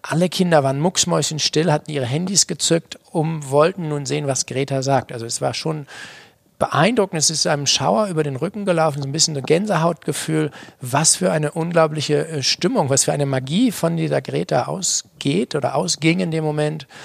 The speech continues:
Und das so live miterleben zu können, war was ganz Besonderes für mich und hat auch <clears throat> meine, ähm, ja, Aufmerksamkeit nochmal insbesondere auf sie, äh, verstärkt.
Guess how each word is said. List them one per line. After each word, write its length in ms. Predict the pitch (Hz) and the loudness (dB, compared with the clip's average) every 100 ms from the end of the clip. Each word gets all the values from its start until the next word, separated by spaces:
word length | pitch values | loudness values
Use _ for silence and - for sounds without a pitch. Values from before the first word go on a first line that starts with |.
| - - | -20 -2
Und 140 | 139 135 | 2 4
das 200 | 151 - | 4 4
so 300 | 160 147 139 | 2 0 2
live 360 | 135 151 156 | 2 2 0
miterleben 600 | 151 160 175 160 160 156 | -6 -6 -2 0 0 -2
zu 140 | 147 151 | -4 -4
können, 320 | - 147 143 | 2 2 4
war 140 | 139 | 4
was 140 | 139 - | 4 0
ganz 180 | 143 131 | -4 -4
Besonderes 400 | 131 127 139 - | -4 -2 0 0
für 160 | - | -2
mich 420 | 143 156 165 - | -2 -4 -6 -8
und 160 | 147 120 | -4 -2
hat 140 | 143 | 0
auch 280 | 143 143 - - 214 | 0 -2 -2 -2 0
<clears throat> 140 | 170 | 0
meine, 460 | 131 123 147 151 127 - | -2 0 0 0 -4 -8
ähm, 240 | 135 127 123 | -6 -4 2
ja, 200 | 143 139 | 4 6
Aufmerksamkeit 800 | 151 170 240 - 143 120 135 147 | 4 2 0 0 0 2 2 2
nochmal 400 | 131 139 139 139 | -2 -2 -2 -4
insbesondere 580 | 131 - 135 127 131 | -6 -4 0 0 -2
auf 80 | 131 | -6
sie, 300 | - 123 117 - - - - - - | -4 -4 -6 -10 -18 -18 -20 -10 -4
äh, 60 | |
verstärkt. 640 | - 127 - 123 107 - | 0 2 2 0 -2 -6